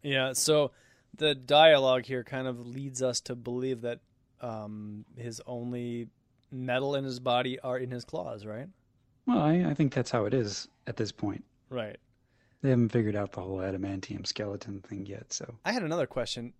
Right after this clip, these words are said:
Speaker 1: Does he have a healing factor yet or no?
Speaker 2: Not yet.
Speaker 1: Okay.
Speaker 2: Or at least it, it hasn't been established, no.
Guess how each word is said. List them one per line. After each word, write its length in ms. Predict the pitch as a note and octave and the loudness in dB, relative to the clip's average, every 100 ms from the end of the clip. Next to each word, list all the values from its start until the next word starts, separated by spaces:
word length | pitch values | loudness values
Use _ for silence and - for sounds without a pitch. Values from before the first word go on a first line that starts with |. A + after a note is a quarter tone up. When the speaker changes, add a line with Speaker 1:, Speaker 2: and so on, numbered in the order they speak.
| _ - | _ -8
Speaker 1:
Does 160 | C#3+ | -6
he 100 | - | -4
have 140 | F#4 B3+ | -4 -6
a 40 | |
healing 360 | - C3+ E3+ G3+ | -6 -6 -4 -6
factor 360 | - G#3 - | -8 -8 -8
yet 220 | A#3+ A#3 | -8 -6
or 100 | E3+ | -6
no? 280 | A2+ G#2+ G#2 _ _ _ _ _ _ _ _ _ - | -6 -8 -10 _ _ _ _ _ _ _ _ _ -6
Speaker 2:
Not 300 | B2 C#3 F#3+ | 0 2 2
yet. 280 | F3 G#3+ - - C#3 | 2 0 -4 -16 -18
Speaker 1:
Okay. 320 | B2 A#2 G2 - _ - - | -12 -10 -10 -14 _ -20 -2
Speaker 2:
Or 80 | C3+ | 2
at 100 | A#2+ | 4
least 260 | C3+ - | 2 0
it, 120 | C3 B2+ | -8 -6
it 200 | C3 B2+ | -2 0
hasn't 380 | C3 D3 C#3+ C#3+ | 4 4 4 2
been 240 | C#3+ C#3+ | 4 4
established, 560 | C3+ - D3+ A2 F#2+ - | 4 2 0 0 -2 -2
no. 240 | A#2+ G#2+ | -2 -2